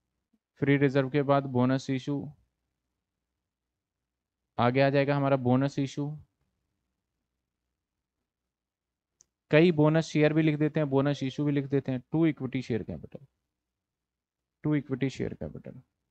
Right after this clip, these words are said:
अब कुछ बच्चे कहते हैं, "सर आप तो बीइंग लिखवाते ही नहीं।" बीइंग भाई लिखा हुआ है, पहली एंट्री में जब करते हैं तो हम लिख चुके होते हैं,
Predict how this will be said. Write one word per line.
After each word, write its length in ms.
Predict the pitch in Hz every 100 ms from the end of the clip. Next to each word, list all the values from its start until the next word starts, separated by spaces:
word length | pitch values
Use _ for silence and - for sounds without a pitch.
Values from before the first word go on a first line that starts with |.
| _ _ _ _ _ _ _ _ -
अब 120 | 127
कुछ 200 | 165 156
बच्चे 260 | 165 180
कहते 220 | 165 160 170
हैं, 60 |
"सर 160 | 175 165
आप 180 | 156 -
तो 80 | 170
बीइंग 260 | 143 151 156
लिखवाते 440 | 147 - 139 151
ही 60 | 151
नहीं।" 120 | 147
बीइंग 320 | 143 175 180
भाई 180 | 170 196
लिखा 300 | 147 - 156
हुआ 160 | 165
है, 120 | 196 190
पहली 320 | 147 143 151
एंट्री 280 | 151 143 151
में 100 | 147
जब 160 | 143
करते 300 | - 120 -
हैं 80 | 180
तो 80 | 185
हम 140 | 147
लिख 160 | 127 120
चुके 240 | 147 139
होते 240 | 135 120
हैं, 120 | 160